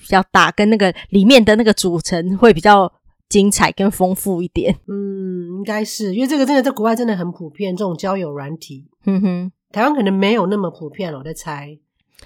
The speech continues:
Speaker 1: 因为台湾没有这么大啦，
Speaker 2: 我也
Speaker 1: 说实在的，要见个面或干嘛的会比较容易一点啦。
Speaker 2: 对，对，在，在，其实台湾很，很容易可以遇到人，但是在我们这边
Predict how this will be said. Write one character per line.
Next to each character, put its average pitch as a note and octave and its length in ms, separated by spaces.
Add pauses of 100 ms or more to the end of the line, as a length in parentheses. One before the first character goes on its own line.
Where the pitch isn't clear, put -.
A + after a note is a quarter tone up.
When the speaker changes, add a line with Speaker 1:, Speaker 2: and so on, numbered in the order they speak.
(120)
Speaker 1:
因 B3+ 100
为 D4 120
台 G#3 200
湾 A#3+ 260
没 G3 280
有 F#3 160 (160)
这 B3 120
么 G3 120 (100)
大 F3+ 340
啦， - 120
Speaker 2:
我 - 40
也 E3+ 60
Speaker 1:
说 A3 160
实 F#3+ 140
在 A3 160
的， F#3+ 80
要 G#3 100
见 G#3+ 240
个 E3+ 80
面 F#3+ 240
或 G3 100
干 F3+ 220
嘛 D#3+ 160
的 F#3 100
会 F#3+ 120
比 F3+ 80
较 G3 160
容 E3 280
易 F3 220
一 E3 100
点 - 280
啦。 A#3 120 (140)
Speaker 2:
对， B3 300
对， A#3 240
在， B3+ 100
在， C4 220 (140)
其 - 120
实 C4+ 60
台 C#4+ 100
湾 F4 160
很， B3 100
很 G#3+ 160
容 G#3+ 220
易 C#4+ 100
可 A#3+ 80
以 F3+ 240
遇 A#3 140
到 G#3+ 220
人， D3 340
但 A#3 100
是 C4 140
在 C4+ 200
我 A#3 80
们 F3+ 120
这 A3+ 100
边 A#3 160